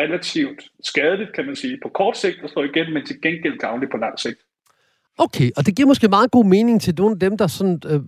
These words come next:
Speaker 2: efter at være blevet overfaldet, sådan lang tid efter at være blevet overfaldet, får sådan en traumatisk oplevelse af, at jeg skulle have gjort mere modstand. Øh, og her snakker vi ikke bare fysisk vold mand mod mand, men også mand mod kvinde, og,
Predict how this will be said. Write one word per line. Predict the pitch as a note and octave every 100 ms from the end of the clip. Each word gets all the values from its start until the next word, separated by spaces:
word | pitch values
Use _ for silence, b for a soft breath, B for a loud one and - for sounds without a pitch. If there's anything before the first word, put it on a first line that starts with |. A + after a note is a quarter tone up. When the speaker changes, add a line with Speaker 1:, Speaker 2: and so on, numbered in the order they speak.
| -
Speaker 2:
efter | G#3+ A3 -
at | D3
være | C#3+
blevet | D3 D3
overfaldet, | C#3+ G#3 - D3+ C3 A#2 A#2
sådan | - D#3+
lang | D3+ A3+ G#3+
tid | - F#3+ E3+ F3+
efter | - C#3+
at |
være | B2+
blevet | B2 C3
overfaldet, | D3 D#3 C#3+ B2
får | - B3+ B3+
sådan | - D3
en |
traumatisk | B2 C#3+ C#3+ B2 A2
oplevelse | D3 C3+ C3 A#2+
af, | C#3
at |
jeg | C#3
skulle | - C#3+
have | A#2+
gjort | D3+ B2+
mere | D3+ E3+
modstand. | D#3+ E3+ - B2+ B2+ - B B B B2+
Øh, | B2
og | C3
her | F#3+
snakker | F#3 D3+ C#3+
vi |
ikke | E3+
bare | - C#3
fysisk | - F#3+ C#3+ A#2 D3
vold | D#3 C#3+
mand | C#3 C#3+
mod | C#3 B2+
mand, | C#3+ E3+ D3+
men | C3
også | D3 D#3 C#3
mand | D3 D3
mod | B2
kvinde, | - E3+ F#3 G3
og, | C3 B2+